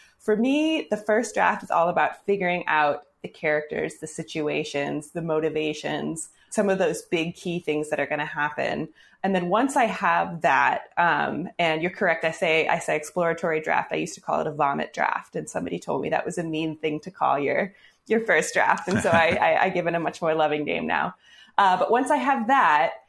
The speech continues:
Speaker 1: that's sort of like me doing my outline. That's my step of me figuring out, uh, what the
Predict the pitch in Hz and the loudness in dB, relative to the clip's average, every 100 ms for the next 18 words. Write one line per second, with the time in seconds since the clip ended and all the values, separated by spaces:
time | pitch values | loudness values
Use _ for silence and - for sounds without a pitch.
0 | _ _ 247 262 - - - 330 370 349 | _ _ 0 0 -2 -4 0 2 4 2
1 | 240 233 214 220 220 214 214 208 208 208 | 2 2 2 0 0 0 0 0 0 -2
2 | 190 - - 220 226 190 165 160 - - | -4 -8 -2 4 4 4 2 2 0 -4
3 | - 165 - 185 165 - 165 - 160 147 | 0 -2 -2 -4 -4 -4 -4 -4 -4 -4
4 | 151 143 135 139 135 - _ - 147 135 | -4 -2 -2 0 -2 -4 _ -2 2 2
5 | 123 139 151 147 | 0 0 -2 -4